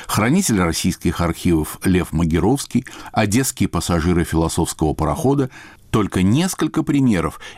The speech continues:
исследовательского интереса Евгения Деменка.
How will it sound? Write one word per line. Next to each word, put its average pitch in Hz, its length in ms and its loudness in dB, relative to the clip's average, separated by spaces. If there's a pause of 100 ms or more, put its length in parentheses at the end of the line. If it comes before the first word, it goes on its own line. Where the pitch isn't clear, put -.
исследовательского 104 1120 0
интереса 80 640 0
Евгения 76 640 2
Деменка. 80 520 0